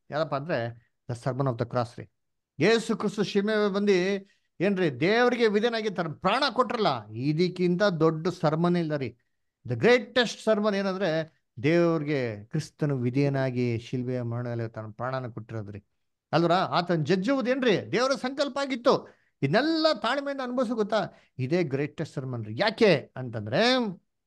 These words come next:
ಏನ್ರಿ ಇದೇ ತರ ದೇವದೂತರುಗಳು ಮಾಂಸದಲ್ಲಿ ಏನಾದ್ರು ಬಂದ್ರು. ಯೇಸು ಕ್ರಿಸ್ತ ಏನ್ ಮಾಡಿದ್ರು? ಪರಲೋಕದಿಂದ ಅವರು ಕೂಡ ಬಂದ್ರು. ಇದೇ ತರ ದೇವತರು ಒಂದ್ ಕಾಲದಲ್ಲಿ ಬ-, ಪರಲೋಕದಿಂದ ತಾನೇ ಬಂದಿದ್ದು. ಬಂದ್ ಏನ್ ಮಾಡಿದ್ರು? ಮಾಂಸದಲ್ಲಿ ಬರ್ಬೇಕಾರೆ ಅಲ್ಲಿ ಸ್ತ್ರೀಗಳನ್ನ ಮೋಹಿಸಿದ್ರು. ಆದ್ರೆ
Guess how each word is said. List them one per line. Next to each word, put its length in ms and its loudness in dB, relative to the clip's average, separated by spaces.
ಏನ್ರಿ 220 4
ಇದೇ 500 4
ತರ 200 -2
ದೇವದೂತರುಗಳು 1160 0
ಮಾಂಸದಲ್ಲಿ 400 -2
ಏನಾದ್ರು 300 0
ಬಂದ್ರು. 280 -2
ಯೇಸು 340 2
ಕ್ರಿಸ್ತ 200 -4
ಏನ್ 100 -2
ಮಾಡಿದ್ರು? 200 -2
ಪರಲೋಕದಿಂದ 360 0
ಅವರು 180 4
ಕೂಡ 120 2
ಬಂದ್ರು. 300 2
ಇದೇ 220 2
ತರ 180 2
ದೇವತರು 300 2
ಒಂದ್ 160 0
ಕಾಲದಲ್ಲಿ 320 -6
ಬ-, 200 -2
ಪರಲೋಕದಿಂದ 460 -2
ತಾನೇ 240 -2
ಬಂದಿದ್ದು. 500 2
ಬಂದ್ 220 4
ಏನ್ 160 0
ಮಾಡಿದ್ರು? 220 0
ಮಾಂಸದಲ್ಲಿ 340 -6
ಬರ್ಬೇಕಾರೆ 760 -2
ಅಲ್ಲಿ 160 -4
ಸ್ತ್ರೀಗಳನ್ನ 480 0
ಮೋಹಿಸಿದ್ರು. 720 -4
ಆದ್ರೆ 420 -4